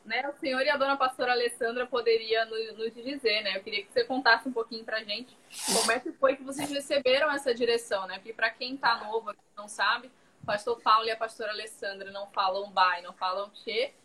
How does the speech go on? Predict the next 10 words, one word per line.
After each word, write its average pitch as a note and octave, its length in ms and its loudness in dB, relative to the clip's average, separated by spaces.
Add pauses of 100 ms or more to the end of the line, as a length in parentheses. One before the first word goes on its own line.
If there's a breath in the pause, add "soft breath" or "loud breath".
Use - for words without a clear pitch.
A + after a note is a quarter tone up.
(220)
porque D#4+ 260 -6
eles C#4 320 -2
são, C#4 240 -4 (260)
né, C4 260 0
mineiros, C#4+ 540 0
eles G3 200 -12
falam B3+ 320 0
ai, A#3 460 2
trem, A3 720 -10 (240)
<laughs> - 400 -8